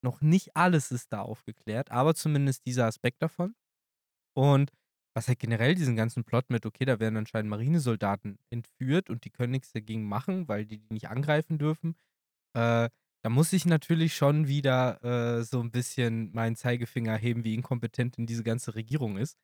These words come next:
Ich mein, klar, äh, die sind so eine Balance gewöhnt, so, wo halt Whitebeard, Big Mom und Kaido halt keinen Schluss machen.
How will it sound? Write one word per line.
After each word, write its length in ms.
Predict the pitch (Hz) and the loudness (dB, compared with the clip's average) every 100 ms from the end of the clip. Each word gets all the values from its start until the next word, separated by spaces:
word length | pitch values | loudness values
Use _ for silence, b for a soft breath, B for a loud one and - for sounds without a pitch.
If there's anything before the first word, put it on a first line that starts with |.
| _ _ | _ _
Ich 120 | - - | -10 0
mein, 260 | 131 131 | 0 0
klar, 400 | - 113 107 175 - _ _ _ _ | -2 -2 2 0 -2 _ _ _ _
äh, 240 | 113 113 117 | -6 -4 -4
die 160 | 117 | -4
sind 260 | 120 127 139 | -2 0 0
so 180 | - 123 | 0 0
eine 280 | 123 117 110 | 2 0 -2
Balance 520 | - 156 247 139 - | 2 4 4 2 -2
gewöhnt, 520 | 113 110 107 151 - _ _ | -6 0 0 0 -4 _ _
so, 480 | - 117 131 165 196 139 | -12 -4 0 0 -2 -2
wo 260 | 113 110 | -2 0
halt 280 | 120 110 107 - _ - | 0 -2 -2 -8 _ 0
Whitebeard, 500 | 120 - 131 127 - | 0 2 0 0 0
Big 180 | 120 - | -6 -2
Mom 560 | 113 127 131 131 127 - | 2 4 4 0 -4 -8
und 340 | 110 107 - | -10 -8 -12
Kaido 400 | - 120 127 120 | -2 2 2 0
halt 180 | 113 113 | -2 -6
keinen 220 | - 104 | -6 -8
Schluss 320 | - - 226 135 | -4 -2 -2 -2
machen. 340 | 104 131 170 | -8 -8 -12